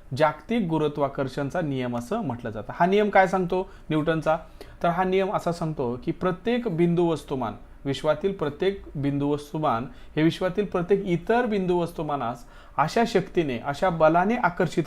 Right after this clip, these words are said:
करते जे त्यांच्या वस्तुमानाच्या गुणाकाराच्या थेट प्रमाणामध्ये असतं, म्हणजे डायरेक्टली प्रोपोर्शनल असतं. इंग्लिशमध्ये जर बोलायचं झालं तर डायरेक्टली प्रोपोर्शनल असतं आणि त्यांच्या केंद्रातील अंतराच्या वर्गाच्या हे कसं असतं, युनिव्हर-, अ,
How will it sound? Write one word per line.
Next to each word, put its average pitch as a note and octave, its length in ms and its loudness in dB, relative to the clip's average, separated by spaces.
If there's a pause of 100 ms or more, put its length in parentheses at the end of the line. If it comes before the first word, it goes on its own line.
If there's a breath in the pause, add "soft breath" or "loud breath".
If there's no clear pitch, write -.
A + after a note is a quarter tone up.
करते D#3 500 0 (380 loud breath)
जे D#3 360 6
त्यांच्या E3+ 280 2
वस्तुमानाच्या E3+ 640 0
गुणाकाराच्या D3 720 0 (180)
थेट G#3 260 2
प्रमाणामध्ये B2+ 580 0
असतं, A2 240 -12 (160)
म्हणजे C#3+ 280 -4
डायरेक्टली D#3+ 480 2
प्रोपोर्शनल D#3 580 0
असतं. A#2+ 280 -4 (240 loud breath)
इंग्लिशमध्ये C3 480 -2
जर C#3 140 -2
बोलायचं A#2+ 380 -2
झालं B2 140 -8
तर F#3+ 140 -4
डायरेक्टली B2 380 -2
प्रोपोर्शनल C3 420 -8
असतं B2 280 -6 (320 loud breath)
आणि D#3 180 2
त्यांच्या F3 320 2
केंद्रातील D#3+ 500 0
अंतराच्या C#3+ 600 0 (280 loud breath)
वर्गाच्या C#3+ 560 2 (160)
हे C#3+ 100 0
कसं C#3+ 240 -2
असतं, D#3+ 280 -2 (240)
युनिव्हर-, D3+ 720 0
अ, C3+ 220 2